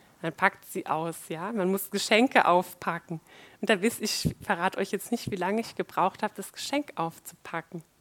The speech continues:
Wisst ihr warum? Ich hatte Angst, was da drin ist. Ich hatte Angst, er könnte mir vielleicht was Schlechtes geben, was ich nicht will oder was nicht gut ist. Ertappt. Ertappt.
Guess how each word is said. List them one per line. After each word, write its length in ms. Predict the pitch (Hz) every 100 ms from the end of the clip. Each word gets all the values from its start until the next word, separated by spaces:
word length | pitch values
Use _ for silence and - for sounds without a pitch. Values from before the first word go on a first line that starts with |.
| -
Wisst 200 | 196 -
ihr 120 | 175
warum? 420 | 170 - 226 269 - _ _ _ _ _ _ -
Ich 140 | -
hatte 200 | 185 -
Angst, 320 | - 180 - 185
was 160 | -
da 120 | -
drin 360 | 170 - 185 185
ist. 220 | 160 165 _ _ _ _ _ _ _ _ _ _ _
Ich 80 | 175
hatte 180 | 160 -
Angst, 280 | 190 -
er 80 | 175
könnte 280 | - 190 -
mir 80 | 180
vielleicht 300 | - 170 -
was 200 | 170 -
Schlechtes 480 | - 175 - 190 -
geben, 240 | 170 170
was 140 | 165 -
ich 180 | - -
nicht 280 | - - -
will 180 | 180 175 _ _ _ _
oder 140 | 175 170
was 220 | 175 -
nicht 200 | 180 -
gut 260 | 196 185 -
ist. 240 | 165 - _ _ _ _ _ _ _
Ertappt. 720 | 165 - - 180 - - - - _ _ _ _ _ _ _ _ _ _ _ _ _ _ _ _
Ertappt. 540 | 160 - - 196 -